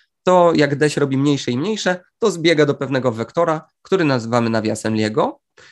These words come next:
I to jest coś, co, y, mam nadzieję, uzasadnia, y, moje pojawienie się w pakiecie, y, z fizykami i astronomami. E, wszyscy, którzy studiowali jakąś geometrię różniczkową, zwłaszcza ogólną teorię względności,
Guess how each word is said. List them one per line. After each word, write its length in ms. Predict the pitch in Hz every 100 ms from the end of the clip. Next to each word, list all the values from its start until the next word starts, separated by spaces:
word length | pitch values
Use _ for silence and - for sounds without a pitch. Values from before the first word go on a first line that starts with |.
| _
I 80 | 156
to 60 | 208
jest 220 | 196 -
coś, 180 | - -
co, 520 | - 170 160 160 165 - - - 139 139 135
y, 40 |
mam 180 | 135 143
nadzieję, 520 | 127 117 131 131 127 - - _ _
uzasadnia, 880 | - 127 123 131 135 123 120 117 117 - 117 113 113 113
y, 40 | 113
moje 260 | 117 120
pojawienie 520 | 110 120 113 120 113 113
się 240 | 117 110
w 220 | - - -
pakiecie, 680 | 113 123 123 113 107 -
y, 240 | 110 113 110
z 120 | -
fizykami 540 | 120 113 113 127 117
i 40 | 113
astronomami. 800 | 113 117 113 107 131 135 131 - - _ _ -
E, 300 | 113 110 110
wszyscy, 380 | - 151 - 127
którzy 280 | - 123
studiowali 420 | 123 131 120 120 117
jakąś 200 | 117 107
geometrię 460 | 113 131 165 165
różniczkową, 680 | 143 139 143 - 143 131 127
zwłaszcza 600 | 113 113 - 110 104 107
ogólną 380 | 117 120 120 113
teorię 240 | 113 110
względności, 720 | 104 107 117 151 165 - 135